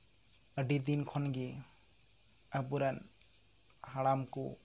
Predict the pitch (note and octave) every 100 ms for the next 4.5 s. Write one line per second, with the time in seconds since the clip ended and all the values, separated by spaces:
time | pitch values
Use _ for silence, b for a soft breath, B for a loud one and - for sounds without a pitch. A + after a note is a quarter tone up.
0 | - - - C3+ B2+ B2+ A#2+ C3+ C3 C3
1 | B2+ - C3 B2+ - - - - - -
2 | - - - - - - - - - -
3 | - - - - B2+ C3 B2+ A#2 C#3+ C#3
4 | C3+ C3+ B2 C3